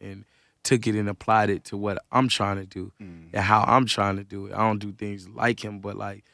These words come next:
Speaker 1: you know what I'm saying? I saw how that worked and I saw how this didn't work and I
Speaker 2: Mm-hmm.
Speaker 1: saw how you treat this person, I saw how you don't treat this person. So this time around with me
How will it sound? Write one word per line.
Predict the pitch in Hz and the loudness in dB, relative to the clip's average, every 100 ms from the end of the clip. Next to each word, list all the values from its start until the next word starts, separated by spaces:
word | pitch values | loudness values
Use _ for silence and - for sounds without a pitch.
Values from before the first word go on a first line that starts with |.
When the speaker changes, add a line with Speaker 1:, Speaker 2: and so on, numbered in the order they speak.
| _ _ - | _ _ -4
Speaker 1:
you | |
know | 107 | -4
what | |
I'm | |
saying? | 98 104 | -2 -2
I | 107 | 0
saw | 104 - 123 120 101 | 0 4 8 8 6
how | 92 104 | 2 0
that | 98 104 101 | 2 0 0
worked | 104 98 - | -2 -4 -6
and | 104 | -8
I | 101 | -6
saw | - 104 | 0 4
how | 101 | 4
this | 101 113 107 | 2 0 -4
didn't | - 104 101 | -8 -12 -12
work | 104 - | -20 -12
and | 104 | -8
I | |
Speaker 2:
Mm-hmm. | 104 - | -8 2
Speaker 1:
saw | 113 110 | 6 6
how | 101 101 98 | 6 4 4
you | - - _ _ - | 0 -10 _ _ -8
treat | 107 92 | -6 -2
this | 107 - | 0 0
person, | - 104 95 101 | 2 2 2 0
I | 98 | 0
saw | - 101 | 0 0
how | |
you | 101 101 | 0 -2
don't | 120 123 | -4 -4
treat | - 101 98 | -6 -14 -16
this | - | -16
person. | - 104 - | -16 -16 -16
So | 101 - - - _ - | -14 -14 -14 -18 _ 2
this | 135 131 | 4 6
time | 123 110 104 | 4 4 4
around | 104 104 101 98 | 4 6 6 4
with | - | 2
me | 123 143 123 | 4 4 4